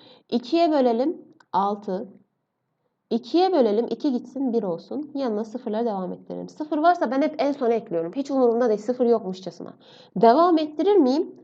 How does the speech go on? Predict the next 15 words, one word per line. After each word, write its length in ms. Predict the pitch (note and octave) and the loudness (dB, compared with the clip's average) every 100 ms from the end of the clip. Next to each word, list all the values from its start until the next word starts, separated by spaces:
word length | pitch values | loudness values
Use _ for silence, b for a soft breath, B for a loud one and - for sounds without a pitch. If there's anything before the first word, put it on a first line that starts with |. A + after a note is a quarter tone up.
| _ - | _ -8
Ettirebilirim. 640 | G#3+ - D4+ E4 A#3+ G3 | -4 2 4 6 4 2
Sadeleştirme 680 | F#3+ G3 F#3+ G3+ - G#3+ G#3+ | -2 -4 -2 -4 -6 -4 -4
var. 180 | E3+ - | -4 -8
Ama 320 | - C4 E3 - B B | -2 -2 -2 -10 B B
seçeneklerde 720 | _ C4 C#4 C4+ C4 B3+ C4+ | _ -4 -2 -2 -2 -4 -2
böyle 180 | A#3+ B3+ | 0 0
görmeyeceksiniz. 1040 | A3+ G3+ G#3 F#3 F#3 D#3+ - E3 D#3+ _ _ _ | 0 -2 -2 -4 -4 -10 -12 -18 -20 _ _ _
Kesili 320 | - G3 F#3+ F3 | -10 -8 -8 -10
şekilde. 400 | - D#3+ - - B B B | -12 -12 -14 -16 B B B
Virgüllü 580 | F#3+ A3 A3+ G#3+ B3+ C4+ | -2 0 0 2 0 2
olarak 400 | C#4+ A3 F3 E3+ | 0 -2 -6 -6
göreceksiniz. 560 | F#3 E3+ E3 E3 E3+ E3+ | -6 -6 -8 -8 -10 -10
Bakın 240 | G3 G3 | -8 -6
buradaki 340 | F#3+ F3+ - | -4 -6 -10
gibi. 200 | D#3+ - | -12 -14